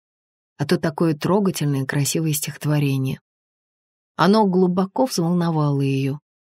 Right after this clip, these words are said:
перенесло туда, где она не хотела быть. Вернувшись на своё место и увидев, что Эрика плачет, Волф смущённо кивнул ей и вышел из часовни.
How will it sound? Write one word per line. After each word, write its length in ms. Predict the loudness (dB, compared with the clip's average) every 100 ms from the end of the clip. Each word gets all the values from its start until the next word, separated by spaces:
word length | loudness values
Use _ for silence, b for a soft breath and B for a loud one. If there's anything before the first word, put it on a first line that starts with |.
| _ 0
перенесло 520 | 4 4 4 2 0
туда, 420 | 0 -2 2 2
где 240 | 0 0 0
она 400 | 2 0 0 -2
не 160 | -4
хотела 560 | -2 -6 -4 -4 -2 -2
быть. 480 | -2 -4 -4 -10 -12 _ _ _ _ _ -2
Вернувшись 680 | 2 4 2 0 -2 -2
на 120 | -2 -4
своё 340 | -2 0 0
место 420 | 0 0 -2 -2
и 40 | 0
увидев, 460 | 0 2 0 -2
что 220 | -4 -2
Эрика 260 | 0 -2 -6
плачет, 440 | -4 -2 -2 -6 -12 _ _ _ _ _ 0
Волф 320 | 4 4 4
смущённо 640 | 0 0 0 0 2 0
кивнул 460 | 0 0 2 2 2
ей 180 | 2 2
и 60 |
вышел 340 | 0 -2 -2 -4
из 120 | -6
часовни. 680 | -6 -4 -4 -2 -2 -4